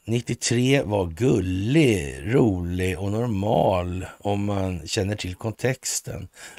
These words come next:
Den historien har naturligtvis också återaktualiserat det röda porträttet. Men att skämta om den som har makt är en sund impuls.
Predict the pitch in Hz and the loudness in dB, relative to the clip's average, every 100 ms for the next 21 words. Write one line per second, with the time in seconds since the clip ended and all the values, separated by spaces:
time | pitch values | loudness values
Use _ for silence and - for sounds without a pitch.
0 | - 117 107 120 139 107 101 120 90 95 | 2 2 2 -4 -4 -2 -4 -4 -8 -8
1 | 107 95 98 113 - 95 95 - 90 - | -10 -8 -8 -8 -6 -8 -8 -10 -12 -12
2 | 90 80 - 104 92 90 87 92 90 90 | -12 -14 -8 -8 -6 -8 -6 -6 -8 -8
3 | 101 92 90 92 - 107 87 - - - | -8 -8 -10 -10 -6 -8 -8 -16 -18 -18
4 | - - - _ 113 110 - 139 101 92 | -20 -20 -20 _ 2 2 6 4 4 0
5 | - 147 104 101 104 101 - - 98 110 | -2 -2 -2 -6 -8 -8 -10 -16 -10 -6
6 | 104 104 147 123 - - 107 127 - 101 | -4 -2 -2 -4 -8 -10 -6 -4 -4 -4
7 | 147 165 147 110 - 80 - - - | -4 -4 -6 -8 -12 -12 -10 -10 -12